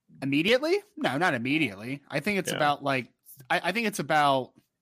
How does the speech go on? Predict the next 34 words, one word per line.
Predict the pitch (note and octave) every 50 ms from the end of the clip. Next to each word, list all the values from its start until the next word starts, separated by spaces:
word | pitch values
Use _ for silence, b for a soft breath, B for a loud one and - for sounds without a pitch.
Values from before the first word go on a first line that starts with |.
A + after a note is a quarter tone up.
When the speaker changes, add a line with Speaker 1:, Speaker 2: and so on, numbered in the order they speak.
| _ _ _ _ _ _ _ _ _ _ _ _ _ _ _ _ _ _ _ _ _ _ -
Speaker 1:
getting | - E3+ D#3+ E3 D#3
things | - - D#3+ D3+ C#3 A#2+ -
going | D3+ D3 C#3+ C#3+ C#3
in | C3+ B2
a | A2+ G#2+ - _ -
solid | - - - - D3 C#3 C#3 B2+ A2 F#2+
direction, | F#2+ G2 G2 G#2 A#2 C#3 - - - - - -
Speaker 2:
Yeah. | A2+ A2 F#2 - A#2+
Speaker 1:
right? | B2 C3 C3+ C3 -
Like, | B2 A#2+ A#2+ A#2+ A#2 -
that, | B2+ C3+ C3+ C3
that's, | C#3+ C#3+ C#3 C3 - - - - -
it's | C#3 C#3 - -
more | D3+ D3 C#3 C3+
like | C3+ B2+ B2+ A2 -
you're, | - C3 C3+ C3+
you're | C3+ C#3+ C#3+
reversing | C#3+ C3+ B2+ E3 F3+ F3 E3+ - E3+ D3+
momentum, | C#3+ A#2 A2 A#2 C3 C#3 D#3 C#3+ - - A#2+ G2 F#2+ F#2 - - _ _ _ -
anything | G#2+ A2+ A#2 A2+ A2 - A#2 G#2 G#2
Hulk | G2 A2+ A2 G#2 G#2
Strongest, | - - A#2+ A2 G#2+ G#2+ A2 -
in | A2+
my | A2+ A#2+ B2+
opinion. | A#2+ G#2+ - A#2 A2 A2+ A#2
Like, | A#2+ B2 B2 C3
I | C#3
don't | D3+ D#3 D3+
think | E3 C#3+
there's | D3 C#3+ C3 -
a | C3+
player | - - - D3+ C#3 C#3 C#3
that's, | C3 C3 B2 - -
like, | C3+ A#2+ A2 -